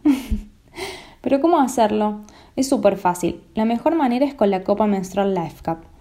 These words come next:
porque sin la copita va a ser bastante <laughs> difícil recolectar la sangre.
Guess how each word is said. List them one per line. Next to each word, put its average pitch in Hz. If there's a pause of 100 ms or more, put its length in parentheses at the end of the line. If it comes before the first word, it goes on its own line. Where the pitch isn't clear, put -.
(320)
porque 202
sin 247
la 254
copita 214
va 214
a 196
ser 196
bastante 202
<laughs> -
difícil 202
recolectar 180
la 180
sangre. 170